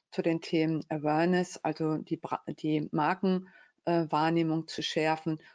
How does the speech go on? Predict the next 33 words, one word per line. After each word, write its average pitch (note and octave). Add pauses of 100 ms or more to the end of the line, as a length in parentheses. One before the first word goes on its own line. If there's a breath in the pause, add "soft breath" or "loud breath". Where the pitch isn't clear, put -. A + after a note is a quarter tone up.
(100)
Consideration, F3+ (360 loud breath)
also E3 (140)
die -
Auswahl E3
zu -
treffen E3+ (280 loud breath)
und D#3
das D3+
Engagement D#3+
zu -
erhöhen D#3+ (260 soft breath)
und F#3+
natürlich F3
die -
Conversion. D3 (540 loud breath)
Typischer A3+
Fehler, A#3
der F3+
häufig F3+
gemacht F3
wird, E3+
ist, -
dass D#3
alle D#3+ (100)
nur F3+
auf E3+
die -
Conversion D#3+
setzen. F#3+ (260 loud breath)
Das F3
ist -
falsch. F3+ (260 soft breath)
Beachte -